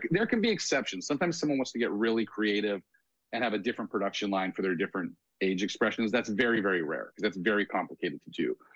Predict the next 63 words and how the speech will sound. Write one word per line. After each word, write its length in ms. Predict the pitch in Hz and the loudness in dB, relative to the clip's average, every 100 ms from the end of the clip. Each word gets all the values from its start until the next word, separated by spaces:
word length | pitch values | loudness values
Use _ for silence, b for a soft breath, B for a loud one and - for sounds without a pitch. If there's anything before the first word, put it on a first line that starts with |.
| B B - | B B 0
But 200 | 131 - _ _ - - - | 0 0 _ _ -18 -14 -8
w-, 180 | - - - _ _ | -2 -2 -2 _ _
I, 240 | - 185 - | 0 2 2
I 100 | 196 | 0
tell 200 | - 220 | 0 -2
people, 460 | 202 175 160 135 _ _ | 0 0 0 -2 _ _
even 320 | 180 208 240 | -2 0 2
if 160 | 220 - | 0 0
you 160 | 143 147 | 0 2
are 80 | 127 | 2
a 80 | |
brown 240 | 107 113 113 | 2 -2 -2
spirits 340 | - 110 104 | -2 0 0
drinker, 300 | - 101 101 | -4 -4 -4
and 120 | 101 | -2
even 160 | 127 139 | 0 0
if 120 | 139 | 0
you're 160 | 113 113 110 | -2 -2 -2
someone 280 | - 117 107 | 0 0 2
who 80 | |
walks 160 | 107 - | 0 -2
into 140 | 104 | -8
the 80 | 95 | -6
grocery 320 | 90 101 - | 0 0 -2
store 200 | 101 101 | -4 -2
and 100 | 92 | -2
said, 200 | - 95 87 | 0 -2 0
"You 80 | 170 | 0
know 120 | 233 | 2
what? 180 | 233 143 | 2 2
You're 100 | 135 | 2
new 180 | 151 | 0
to 100 | 156 | 0
tequila, 380 | 156 - 143 143 | -4 -6 -2 0
you 120 | 131 123 | 0 -2
find 180 | 127 135 | -2 -2
it 80 | 120 | -2
a 40 | |
little 200 | 120 123 | -2 -4
aggressive, 640 | 104 98 110 113 - 110 90 | -4 -2 -2 -2 -2 -2 -2
you 120 | 113 | -6
prefer 320 | 110 - 120 | -6 -2 0
dark 280 | 110 104 - | 2 0 -2
spirits," 460 | - 120 117 - - b _ _ | -2 0 0 -2 -14 b _ _
start 220 | - 190 | -2 0
with 120 | 196 190 | 0 0
an 60 | |
añejo 340 | 175 147 135 110 | 0 0 0 -2
or 140 | 95 | -4
start 180 | - 131 | -2 -2
with 120 | 143 | 0
a 60 | 127 | -2
reposado. 580 | 113 - - 101 92 90 | -4 -4 -2 0 2 0
It's 160 | 117 113 | -2 0
gonna 140 | 151 | 2
be 80 | 147 | 2
a 60 | 131 | 0
friendlier 440 | - 131 123 117 | 0 0 2 0
bridge. 360 | 92 101 87 78 | 0 -2 -2 -2
There's 200 | 107 95 | -4 -2
gonna 220 | 131 131 | 0 0
be 140 | 131 123 | 2 2
nice 260 | 113 110 | 0 -2